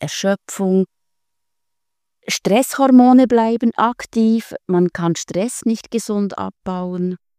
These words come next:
Wut kann uns auch von uns wegführen, also es kann dazu führen, dass wir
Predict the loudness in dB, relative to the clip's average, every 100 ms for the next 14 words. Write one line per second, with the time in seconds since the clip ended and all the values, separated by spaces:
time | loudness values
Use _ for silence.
0 | _ _ _ _ _ _ _ _ _ 4
1 | 4 4 -2 -2 0 2 2 2 -4 -4
2 | -6 -6 -6 -2 -2 -4 -4 -8 -8 -10
3 | -6 -2 0 -2 -4 -8 -6 -2 -2 -2
4 | _ _ _ _ _ -12 -4 -2 0 0
5 | 2 2 -2 -2